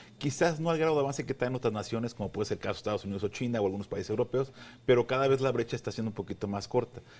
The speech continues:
Eh, y ciertamente las aplicaciones son fenomenales. O sea, podemos tenerlo de un aspecto de vista que nos ayude a ser,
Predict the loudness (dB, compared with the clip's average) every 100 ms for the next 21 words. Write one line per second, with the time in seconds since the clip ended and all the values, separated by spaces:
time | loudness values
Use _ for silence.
0 | -6 4 6 6 4 0 0 4 4 2
1 | 0 0 0 -4 -8 -8 -4 -4 -2 -2
2 | -2 -4 -4 -4 -4 -6 -8 -10 -8 -2
3 | -2 -2 0 4 4 2 0 -4 -4 -6
4 | 0 2 2 2 2 2 -16 -20 -10 -2
5 | 0 0 0 4 4 4 0